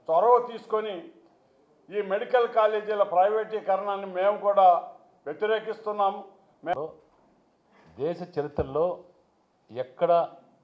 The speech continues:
Speaker 2: చేయనటువంటి కార్యక్రమం, పదిహేడు మెడికల్ కాలేజీలు ప్రభుత్వ ఆధ్వర్యంలో జరిపించాలని, జిల్లాకు ఒక మెడికల్ కాలేజ్ ఉండాలని, ప్రభుత్వ మెడికల్ కాలేజ్ ఉండాలని. అంటే, ప్రభుత్వ మెడికల్ కాలేజీతో పాటు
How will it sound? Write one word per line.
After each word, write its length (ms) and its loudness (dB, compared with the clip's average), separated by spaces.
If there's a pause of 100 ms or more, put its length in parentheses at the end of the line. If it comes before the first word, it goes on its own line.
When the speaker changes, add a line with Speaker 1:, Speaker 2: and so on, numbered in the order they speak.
(400)
Speaker 2:
చేయనటువంటి 440 -12
కార్యక్రమం, 460 -10 (440)
పదిహేడు 500 -8
మెడికల్ 360 -14
కాలేజీలు 760 -16
ప్రభుత్వ 400 -10
ఆధ్వర్యంలో 600 -8 (640)
జరిపించాలని, 680 -14 (800)
జిల్లాకు 400 2
ఒక 100 -10
మెడికల్ 340 -12
కాలేజ్ 300 -8
ఉండాలని, 540 -10 (160)
ప్రభుత్వ 340 -12
మెడికల్ 340 -16
కాలేజ్ 280 -14
ఉండాలని. 320 -16
అంటే, 800 -16
ప్రభుత్వ 460 -8
మెడికల్ 340 -12
కాలేజీతో 520 -6
పాటు 600 -4